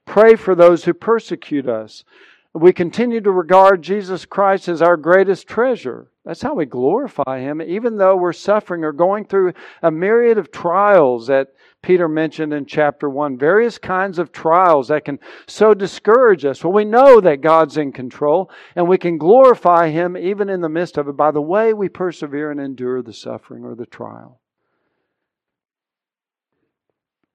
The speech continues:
The Lord Jesus communicated to the church of Smyrna in Revelation chapter two to be faithful unto death, and I will give you the crown of life.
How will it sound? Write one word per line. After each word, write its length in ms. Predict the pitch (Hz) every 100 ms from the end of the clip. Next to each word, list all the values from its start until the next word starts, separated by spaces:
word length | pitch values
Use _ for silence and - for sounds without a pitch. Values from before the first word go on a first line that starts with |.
| _ _ _ _ _ _ _ _ _ -
The 60 |
Lord 260 | 135 156 139
Jesus 640 | 156 165 151 151 135 -
communicated 840 | _ 147 147 160 147 160 143 139
to 120 | - 135
the 120 | 127
church 420 | - 165 156 151
of 120 | 131
Smyrna 680 | - - 160 175 202 180 120
in 100 | 120
Revelation 720 | 135 147 147 147 143 - 135
chapter 420 | - 151 143 143
two 300 | - 170 185
to 60 | 156
be 160 | 123
faithful 500 | - 156 160 160 160
unto 320 | 151 147 -
death, 580 | 123 127 143 139 117 - _ _ _ _ _ _ _
and 120 | 127 123
I 80 |
will 120 | 127 123
give 220 | 131 143
you 140 | 143
the 80 | 127
crown 340 | - 127 127
of 140 | 123 110
life. 460 | 110 107 113 -